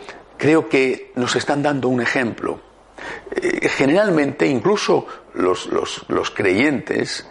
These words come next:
dejamos la oración para lo último. Y hasta en nuestro lenguaje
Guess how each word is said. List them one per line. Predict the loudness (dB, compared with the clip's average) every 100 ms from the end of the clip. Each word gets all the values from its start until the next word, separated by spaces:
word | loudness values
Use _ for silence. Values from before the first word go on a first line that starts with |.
| -18 -14 -2
dejamos | 0 0 2 4 2 0 -6 -16 -20 -20 -6
la | 0 2
oración | 2 0 0 0 0 -4 -12 -10 -2
para | 0 4
lo | 4
último. | 6 4 0 -10 -12 -14 -16 -18 -18 -10 0
Y | 2
hasta | 2 2
en | 2
nuestro | 2 2 2
lenguaje | 4 4 4 2 0 -2 -4